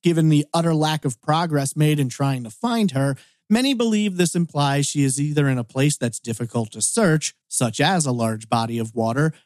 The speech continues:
or maybe she was concealed in a spot so rural and remote that no one's come across it yet. We know that a year after Leisha went missing, investigators spent more than two and a half weeks searching through the Chaffee landfill,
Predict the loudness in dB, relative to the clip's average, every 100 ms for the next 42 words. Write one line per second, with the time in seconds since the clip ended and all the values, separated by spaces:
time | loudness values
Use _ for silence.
0 | _ 0 2 4 2 2 0 -2 -12 _
1 | -2 2 2 2 0 -2 0 0 0 0
2 | 0 0 -2 0 0 2 2 2 2 2
3 | 2 -2 0 0 2 0 0 -4 _ _
4 | -4 -4 -4 -4 -4 -6 -8 -10 -10 -4
5 | -4 -4 -10 -12 -12 -12 _ _ _ _
6 | 0 2 4 2 2 2 0 2 2 0
7 | -2 -4 -2 0 2 2 2 0 0 0
8 | -2 0 0 0 0 0 -2 -4 -2 0
9 | -2 -2 -4 -2 0 0 0 -2 0 2
10 | 0 0 -2 0 0 0 -4 -2 -2 -2
11 | -4 -2 0 0 -2 -4 -4 -4 -6 -8
12 | -4 -2 -4 -6 -8 -8